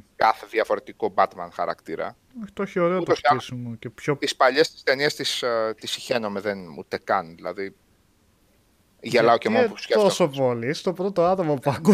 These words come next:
Speaker 1: δεν έχω
Speaker 2: τόσο πολύ με τα παλιά.
Speaker 1: Δεν
Speaker 2: Με
Speaker 1: έχω καμία
Speaker 2: το
Speaker 1: επαφή με το
Speaker 2: Α,
Speaker 1: αντικείμενο.
Speaker 2: οκ, ναι.
Speaker 1: Καμία επαφή.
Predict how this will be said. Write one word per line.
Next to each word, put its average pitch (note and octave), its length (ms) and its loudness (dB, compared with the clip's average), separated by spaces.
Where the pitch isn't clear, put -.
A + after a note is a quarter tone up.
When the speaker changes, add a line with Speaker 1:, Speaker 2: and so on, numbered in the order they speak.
Speaker 1:
δεν D#3+ 220 0
έχω A3 60 8
Speaker 2:
τόσο A3+ 240 6
πολύ D#3 440 2
με D#3 60 -6
τα C3+ 140 -8
παλιά. A#2+ 460 -8
Speaker 1:
Δεν B2+ 140 4
Speaker 2:
Με - 60 6
Speaker 1:
έχω C3+ 80 2
καμία C3 300 6
Speaker 2:
το B2 120 8
Speaker 1:
επαφή A#2+ 220 -2
με C3+ 60 -6
το A2 60 -8
Speaker 2:
Α, F#2+ 40 -2
Speaker 1:
αντικείμενο. A#2+ 360 -6
Speaker 2:
οκ, - 80 -18
ναι. - 380 -16
Speaker 1:
Καμία A2 300 0
επαφή. G2+ 280 -6